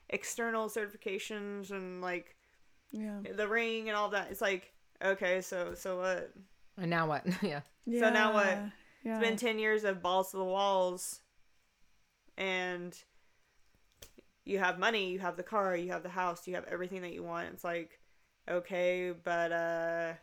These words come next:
Speaker 2: Are you happy?
Speaker 1: Yeah.
Speaker 2: Yeah.
Speaker 1: I, and I don't think you really get there even until you're, like, in your thirties. Like, a lot of my friends are in their thirties and they're still, like, you know, going through shit. So it's like, when do you,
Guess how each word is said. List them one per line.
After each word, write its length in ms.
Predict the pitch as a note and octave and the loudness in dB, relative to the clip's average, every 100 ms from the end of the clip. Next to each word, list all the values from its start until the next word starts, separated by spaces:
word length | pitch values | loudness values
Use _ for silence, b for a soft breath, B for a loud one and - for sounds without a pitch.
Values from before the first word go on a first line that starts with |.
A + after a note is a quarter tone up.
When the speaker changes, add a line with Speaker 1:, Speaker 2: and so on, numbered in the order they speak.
| - | -6
Speaker 2:
Are 140 | G3 F#3+ | -4 -2
you 100 | G3 | 0
happy? 500 | A3 G3 F#3+ D#3 G#3 | 0 0 -2 -4 0
Speaker 1:
Yeah. 420 | D4 D4 G3+ F3+ - - | 0 2 0 -2 -8 -8
Speaker 2:
Yeah. 380 | A3 F3+ C#3+ G3+ b b b b b _ _ - - - | -4 -4 -6 -10 b b b b b _ _ -20 -20 0
Speaker 1:
I, 280 | - G#3+ G#3+ | 4 4 4
and 100 | A3+ | 4
I 60 | B3 | 4
don't 180 | C#4 D4 | 4 2
think 140 | C#4+ | -2
you 140 | C4+ A3 | -2 -2
really 400 | G3+ G#3+ G#3+ G3+ | 2 4 4 2
get 280 | F#3 F#3 | 0 0
there 240 | G#3+ A3 G#3+ | 2 2 2
even 360 | E3+ A#3 A#3+ | 0 0 0
until 340 | F#3 F3+ G3+ F#3+ | -4 -4 -2 0
you're, 140 | F3+ | 2
like, 220 | F3 E3+ - _ - | 0 -2 -10 _ -8
in 100 | G#3 | -4
your 100 | G3 | -4
thirties. 540 | F3+ F3+ G3+ F#3+ E3+ F3+ | -2 0 0 -2 -4 -6
Like, 100 | F3 | -4
a 40 | |
lot 180 | E3+ F#3 | -2 -2
of 60 | A#3 | -2
my 100 | G3 | -4
friends 240 | F3+ F3+ | -6 -6
are 60 | F3+ | -6
in 80 | |
their 120 | F3 F3 | -6 -6
thirties 380 | F3+ G3 G3 | -4 -2 -4
and 80 | F3 | -6
they're 280 | E3+ E3+ D#3+ - | -6 -6 -8 -12
still, 380 | - - F3 E3+ | -12 -4 -2 0
like, 260 | E3 E3 F#3+ | -2 -4 -8
you 100 | E3 | -10
know, 280 | D#3+ D#3+ D#3+ | -8 -10 -6
going 260 | F3+ E3+ | -6 -4
through 160 | E3+ E3 | -8 -8
shit. 360 | - E3 E3 - | -6 -6 -6 -6
So 140 | F3+ | -6
it's 120 | F3 | -4
like, 380 | E3+ E3 D#3+ - b b b b b b b - _ | -4 -4 -8 -16 b b b b b b b -20 _
when 260 | F#3 F#3+ G3 | -4 -2 -2
do 80 | G3 | -2
you, 720 | F#3+ F#3+ F#3 F#3 F#3 F3+ | 0 2 2 2 0 -2